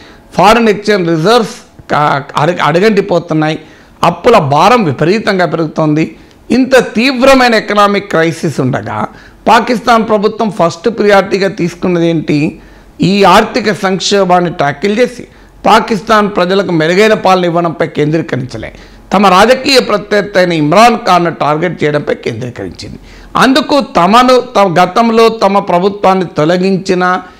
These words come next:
తమకు వ్యతిరేకంగా కుట్రలు పన్నిన సైన్యంతోనే మళ్ళీ లాలూచి పడింది.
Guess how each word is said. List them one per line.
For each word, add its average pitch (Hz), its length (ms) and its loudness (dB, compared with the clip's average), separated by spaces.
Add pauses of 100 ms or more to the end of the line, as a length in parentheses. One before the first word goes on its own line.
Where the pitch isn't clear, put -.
(260)
తమకు 196 320 2
వ్యతిరేకంగా 202 840 0
కుట్రలు 214 540 0
పన్నిన 196 320 0
సైన్యంతోనే 220 600 2
మళ్ళీ 196 260 0 (140)
లాలూచి 151 380 0
పడింది. 95 300 -12